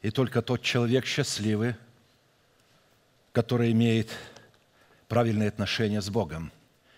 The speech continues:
И абсолютно не имеет значения, в каком состоянии человек находится.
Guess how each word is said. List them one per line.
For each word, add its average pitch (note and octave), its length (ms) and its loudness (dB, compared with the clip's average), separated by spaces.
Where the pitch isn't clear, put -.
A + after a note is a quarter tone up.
И A#2 80 2
абсолютно C3+ 480 0
не C3+ 180 2
имеет B2+ 240 2
значения, A2+ 600 0
в - 60 -16
каком A#2+ 280 -2
состоянии A2 580 0
человек G#2 460 -2
находится. G2+ 680 -6